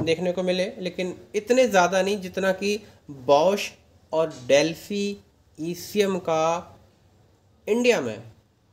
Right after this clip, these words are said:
यूज़ होता है, इतना दूसरे ईसीएम का फोर व्हीलर गाड़ी में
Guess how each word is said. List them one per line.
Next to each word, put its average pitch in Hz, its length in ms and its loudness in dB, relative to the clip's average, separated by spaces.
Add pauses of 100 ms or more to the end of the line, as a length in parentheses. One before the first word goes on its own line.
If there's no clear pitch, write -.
यूज़ 190 380 -4
होता 151 320 0
है, 113 220 -8 (280)
इतना 190 260 -4
दूसरे 196 360 -6
ईसीएम 165 320 -6
का 170 200 -4 (1600)
फोर 202 180 4
व्हीलर 208 240 -2
गाड़ी 151 240 0
में 160 320 -6